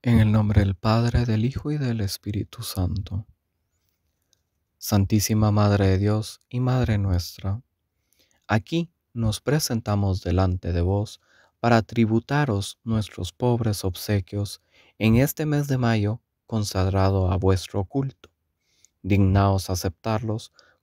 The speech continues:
como prueba del amor que os profesamos y haced que sean a mayor gloria de Dios y provecho de nuestras almas. Amén.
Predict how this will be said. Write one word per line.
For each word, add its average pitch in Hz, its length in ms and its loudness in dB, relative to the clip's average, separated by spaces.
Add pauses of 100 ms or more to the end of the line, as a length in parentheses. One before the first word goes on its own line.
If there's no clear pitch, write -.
como 165 340 2
prueba 107 380 4
del 95 160 2
amor 107 400 -2 (300)
que 120 100 -6
os 123 200 0
profesamos 98 840 -6 (340)
y 95 100 0
haced 92 380 2
que - 240 -6
sean 92 420 -2
a 95 140 -4
mayor 95 360 2
gloria 90 420 -2
de 85 120 -4
Dios 123 400 0 (480)
y 160 140 -4
provecho 98 640 -2
de 90 160 -4
nuestras 90 500 -4
almas. 92 680 -2 (540)
Amén. 113 260 -4